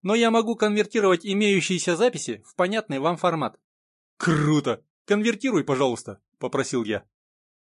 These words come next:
В кабине со стороны сидений водителя и переднего пассажира в воздухе возник экран.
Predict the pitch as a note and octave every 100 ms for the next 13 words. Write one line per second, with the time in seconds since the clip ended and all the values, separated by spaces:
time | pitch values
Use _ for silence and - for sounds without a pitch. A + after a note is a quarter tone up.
0 | _ - - A#2+ B2 F#3 E3+ - C3 C#3
1 | C3+ C#3+ - C3 C#3+ C3 A2+ B2 B2 B2+
2 | A#2 A#2+ B2 C3+ C3 A#2+ A#2 A2 A2+ B2
3 | E3 D#3 - - A#2 A2+ D3+ C3+ C#3 C3+
4 | A2+ A2+ B2+ - C#3 A#2+ G#2